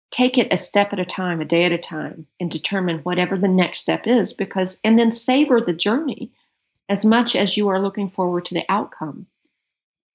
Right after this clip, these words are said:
Because we always have these big outcomes in our minds that, you know, we're working toward. And so we forget about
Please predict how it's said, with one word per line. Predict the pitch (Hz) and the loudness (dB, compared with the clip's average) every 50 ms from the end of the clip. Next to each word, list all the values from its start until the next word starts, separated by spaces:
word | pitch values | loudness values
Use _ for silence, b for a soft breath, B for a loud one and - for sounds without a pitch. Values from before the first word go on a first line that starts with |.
| _ - | _ -14
Because | 202 - - 208 196 - - | -10 -4 -2 0 0 2 4
we | 202 196 | 4 4
always | 196 208 214 226 220 196 190 - | 4 4 4 4 4 2 2 0
have | 196 202 196 190 | -2 -2 -2 -2
these | - 180 175 170 - | 0 -2 -2 -2 -2
big | - 196 185 - - | -4 -4 -4 -2 0
outcomes | 185 226 233 - - 202 185 185 196 | 0 0 -2 -2 -6 -6 -4 -4 -4
in | 185 180 | -4 -4
our | 175 175 | -4 -2
minds | 175 190 202 196 180 175 - | -2 0 0 0 0 0 0
that, | - - - - - | -2 -2 -2 -4 -10
you | 175 175 | -8 -6
know, | 165 156 | -6 -6
we're | 151 170 170 | -4 -2 -2
working | 156 156 185 220 233 226 - 220 202 | -2 0 0 0 0 0 -2 -4 -4
toward. | 202 - - 165 160 156 156 160 b b b b b b b _ _ - | -4 -2 0 0 0 0 -2 -4 b b b b b b b _ _ -6
And | 190 185 | -4 0
so | - 226 | 2 2
we | 208 214 208 | 2 2 2
forget | 208 - - 196 175 170 226 233 254 269 | 0 0 -4 -4 -2 0 2 2 4 4
about | 277 - - 196 180 175 180 175 175 | 2 2 2 4 4 4 2 0 -4